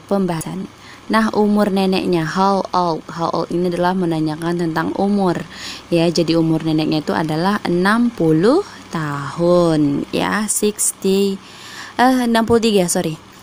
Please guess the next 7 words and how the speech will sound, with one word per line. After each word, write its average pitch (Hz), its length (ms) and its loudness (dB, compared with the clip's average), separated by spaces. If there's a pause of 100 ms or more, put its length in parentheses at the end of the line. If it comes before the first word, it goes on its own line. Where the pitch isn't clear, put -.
(120)
Enam 180 220 0
puluh 180 100 0
tiga, 156 300 -2
yaitu 185 480 -2
sixty, - 800 -2
sixty 277 880 0 (240)
years, 160 420 0